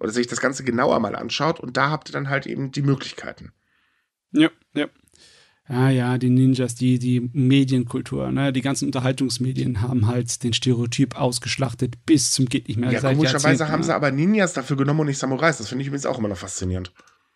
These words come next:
Speaker 2: Ja, ja. Irgendwie haben sie es eher geschafft, damit bei den Leuten an die Fantasie anzuknüpfen.
Speaker 1: Yep.
Speaker 2: Aber ja. Ähm,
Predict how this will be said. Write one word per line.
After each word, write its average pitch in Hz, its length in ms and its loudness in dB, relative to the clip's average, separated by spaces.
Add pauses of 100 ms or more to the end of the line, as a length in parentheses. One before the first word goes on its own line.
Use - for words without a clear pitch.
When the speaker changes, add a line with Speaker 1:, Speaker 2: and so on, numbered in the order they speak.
(120)
Speaker 2:
Ja, 175 280 2 (500)
ja. 156 220 -4 (120)
Irgendwie 175 760 0
haben 147 200 -2
sie 143 60 -4
es 139 120 -2
eher 151 220 0
geschafft, 135 420 -4
damit 135 640 -2
bei 135 160 -2
den 127 180 0
Leuten 127 460 0
an 131 300 2
die 135 120 -2
Fantasie 131 480 -4
anzuknüpfen. 135 640 -6 (380)
Speaker 1:
Yep. - 240 0
Speaker 2:
Aber 143 280 -4
ja. 64 180 -10 (320)
Ähm, 147 260 2